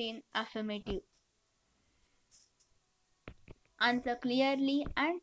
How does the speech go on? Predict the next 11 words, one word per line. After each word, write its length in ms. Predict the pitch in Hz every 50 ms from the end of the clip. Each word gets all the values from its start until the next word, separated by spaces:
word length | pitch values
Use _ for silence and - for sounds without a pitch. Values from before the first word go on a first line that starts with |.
| - 254
directly. 600 | 240 220 208 214 208 208 - - 208 190 185 - _ _ _ _ _ _ - - _ - 220
Don't 360 | 233 262 277 302 311 294 277
get 260 | 285 269 277 269 247
defensive 680 | 233 233 226 - 233 233 233 240 - - 262 277 277 - _
answers. 560 | - 220 214 208 208 - - 208 196 175 175 - _ _ _ _ _ _ _ _ _ _ _ _ -
If 220 | 277 330 320 -
you 220 | 330 330 330 311 262
don't 320 | 277 269 269 285 285 277
know 160 | 269 269 262
the 240 | 262 269 269 - -
answer, 540 | 240 226 220 226 226 - - 233 233 240